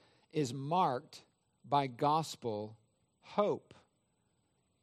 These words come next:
This is not the kind of hope that seeks to ignore the problems of the world,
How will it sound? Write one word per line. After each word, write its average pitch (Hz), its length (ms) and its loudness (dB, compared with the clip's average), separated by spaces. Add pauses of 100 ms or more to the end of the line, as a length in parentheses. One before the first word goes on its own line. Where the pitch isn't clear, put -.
(220)
This 113 160 -10
is 139 140 -10
not 147 320 -2
the 135 60 -10
kind 147 340 -4
of 131 100 -6
hope 156 360 0
that 123 160 -4
seeks - 420 -4
to 135 220 -6
ignore 131 800 0
the 123 80 -10
problems 123 640 -2
of 113 320 -6
the 113 80 -10
world, 104 500 -6